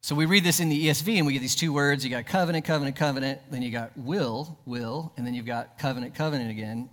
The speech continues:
And so your covenant's a kind of tying relationships together. A will, that sounds like more like an inheritance you get at the end. And then covenant, that sounds like that relational commitment again. What's going on? Well, in, in Greek, it's all the same word.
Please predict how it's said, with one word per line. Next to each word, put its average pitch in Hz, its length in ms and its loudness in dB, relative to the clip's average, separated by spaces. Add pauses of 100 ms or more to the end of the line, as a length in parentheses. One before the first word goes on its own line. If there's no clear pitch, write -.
And 120 180 -4
so 127 400 -4 (320)
your 143 140 -2 (200)
covenant's 175 480 2
a 151 320 2
kind 156 140 -4
of 139 80 -4
tying 165 300 -2
relationships 147 560 0
together. 143 380 0
A 139 60 0
will, 160 340 2
that 160 160 0
sounds 151 220 0
like 143 140 -2
more 143 180 0
like 139 160 -2
an 135 60 -4
inheritance 127 560 -4
you 123 60 -8
get 120 240 -4
at 110 100 -8
the 127 160 -4
end. 175 200 0
And 139 100 0
then 135 100 -2
covenant, 160 400 0
that 143 140 -4
sounds 147 280 -2
like 135 140 -4
that 135 180 -4 (220)
relational 147 480 2
commitment 151 380 0
again. 127 320 -2 (240)
What's 175 220 0
going 170 280 4
on? 170 300 4
Well, 165 120 2
in, 170 200 4
in 165 220 4
Greek, 165 340 2
it's 156 100 0
all 165 200 4
the 160 100 0
same 156 320 4
word. 131 320 0